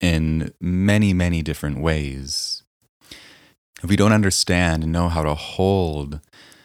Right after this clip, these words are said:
the wild, fiery, passionate impulsivity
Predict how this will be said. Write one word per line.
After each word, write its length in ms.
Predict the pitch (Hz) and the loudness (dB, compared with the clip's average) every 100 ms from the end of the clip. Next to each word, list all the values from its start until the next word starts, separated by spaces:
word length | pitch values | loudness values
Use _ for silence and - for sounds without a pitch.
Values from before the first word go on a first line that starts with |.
| _ | _
the 100 | - | -4
wild, 600 | 82 80 82 82 82 80 | 0 2 2 2 0 -4
fiery, 720 | 82 - 85 85 85 85 80 73 | -8 -6 -2 0 0 -2 -4 -6
passionate 1000 | - 80 82 - - 82 76 - - - - | -4 0 0 -2 -2 -2 -4 -4 -8 -10 -6
impulsivity 1160 | 90 82 92 80 - 95 98 98 80 71 67 | -4 -2 -2 -2 -2 -2 -2 -2 -4 -8 -10